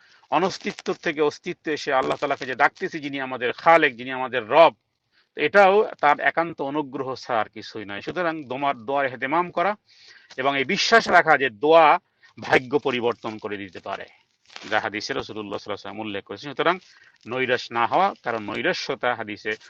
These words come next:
কোরআনুল কারিমে বলা হয়েছে যে একমাত্র কাফেররা বা শয়তানই নৈরাশ হয়। "ওয়ালা তাইয়াসু মির রাউহিল্লাহ, ইন্নাহু লা ইয়াইয়াসু মির রাউহিল্লাহ ইল্লাল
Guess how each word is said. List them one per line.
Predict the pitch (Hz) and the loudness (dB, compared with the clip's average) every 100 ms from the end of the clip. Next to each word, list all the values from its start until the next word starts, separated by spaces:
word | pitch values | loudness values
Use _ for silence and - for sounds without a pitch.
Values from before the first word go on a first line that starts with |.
| _ | _
কোরআনুল | 120 120 139 | -2 -2 -2
কারিমে | 135 120 | -4 -4
বলা | 110 113 113 | -4 -4 -4
হয়েছে | 110 - 101 | -8 -12 -6
যে | 107 | -4
একমাত্র | 104 110 - 107 - | -4 -8 -10 -12 0
কাফেররা | 135 - 170 143 131 | 0 2 0 0 -2
বা | 117 | -2
শয়তানই | - 127 127 156 147 | -2 0 0 0 0
নৈরাশ | 127 110 104 - | -2 -4 -4 -6
হয়। | 98 90 - _ _ _ _ | -12 -12 -18 _ _ _ _
"ওয়ালা | 120 135 | 4 4
তাইয়াসু | - 135 135 143 202 | 6 4 4 2 2
মির | 185 170 | 2 4
রাউহিল্লাহ, | 147 139 - 127 113 | 6 6 4 0 0
ইন্নাহু | 117 120 117 123 | 0 -2 -6 -4
লা | 131 214 233 | 8 10 10
ইয়াইয়াসু | 208 196 180 - 156 | 8 4 2 0 -4
মির | 147 | -2
রাউহিল্লাহ | 143 143 143 135 135 127 | 0 0 -2 -2 2 4
ইল্লাল | 123 123 120 117 | 2 0 0 0